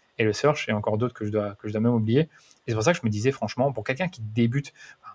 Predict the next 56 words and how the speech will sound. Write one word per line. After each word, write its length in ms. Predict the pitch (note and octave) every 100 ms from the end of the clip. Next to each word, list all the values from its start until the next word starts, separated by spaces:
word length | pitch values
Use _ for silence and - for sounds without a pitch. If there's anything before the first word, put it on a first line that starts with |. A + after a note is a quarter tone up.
| -
pas 100 | A2+
qui 120 | B2
débute, 280 | A#2+ B2 C3+
mais 220 | A#2 A#2+ - _ _ -
on 60 |
va 40 | A#2+
dire 120 | B2+
une 80 | C3
entreprise 420 | C3 A#2 D3 B2
ou 40 |
un 60 | A#2
freelance 260 | C3 C#3+
qui 100 | -
veut 60 | A#2
faire 140 | A2+
la 100 | A#2+
Google 260 | A2 A2 A#2
Ads, 220 | C#3+ A#2 - _ _ _ _ _ _ -
bon, 80 |
il 60 | G#2
y 40 |
a 40 | G2+
pas 100 | A2+
photo, 280 | A#2 A2 A#2
c'est 140 | A2+
quand 100 | A#2+
même 100 | A#2+
un, 80 | A2
peut-être 300 | - B2 A#2
un 80 | A2+
peu 80 | A2+
plus 80 |
simple 220 | A2+ C3 A#2
de 80 |
faire 160 | G#2+ A#2+
la 80 | A2
pub 180 | A2+ A2
Facebook, 420 | A#2 C#3+ E3 - _ _ _
malgré 340 | A#2 A2+ A#2+ C3
ce 60 |
que 100 | B2+
tu, 240 | G#2+ - A#2
euh, 240 | A2 G#2+
t'as 140 | G#2 A2+
l'air 160 | A2+
de 60 | A2+
dire 180 | B2+ A2+
que 100 | A2
c'est 220 | - A2
plus 180 | G#2 A2+
ou 60 |
moins 80 | A#2+
la 80 | A2
même 60 |
chose, 180 | A2 C3+
mais 180 | A2+ G#2+